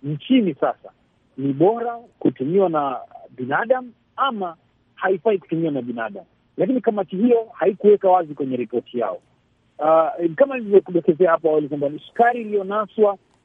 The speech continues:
ni nyingi, eh, ya bia-, wafanyabiashara ni nyingi sana iliyoshikwa,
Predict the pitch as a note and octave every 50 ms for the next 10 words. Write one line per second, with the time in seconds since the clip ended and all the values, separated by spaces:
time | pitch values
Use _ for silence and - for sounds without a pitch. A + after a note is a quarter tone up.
0 | _ D#3 E3 F#3 F#3+ G3 G#3 G3 D#3+ C3+ - - - _ _ _ _ _ _ _
1 | _ _ _ _ _ - C#3 C#3+ C#3+ D#3 D#3+ B2 D3 D3+ D#3 D3 C#3+ D3 E3 D#3+
2 | D#3 D3+ C#3+ - E3 D#3 D3+ D#3 D3+ D3+ - E3 D#3+ D#3+ D3 D3+ D3 D3 D3+ E3
3 | F#3+ G#3+ G3 D#3+ D3+ C3+ - D#3 C#3+ C3 B2 A#2+ A#2 A2+ - - - - -